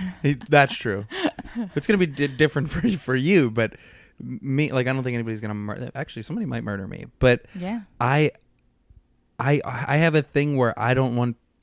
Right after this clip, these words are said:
Speaker 2: to, like, give somebody a stock line.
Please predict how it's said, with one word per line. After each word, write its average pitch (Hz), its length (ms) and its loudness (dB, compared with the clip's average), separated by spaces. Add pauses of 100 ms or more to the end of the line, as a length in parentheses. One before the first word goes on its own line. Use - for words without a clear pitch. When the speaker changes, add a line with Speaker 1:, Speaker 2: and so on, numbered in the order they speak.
(140)
Speaker 2:
to, 123 160 0
like, 107 400 -2 (420)
give 120 260 4
somebody 113 440 0
a 101 80 -4
stock 107 580 -6
line. 104 560 -10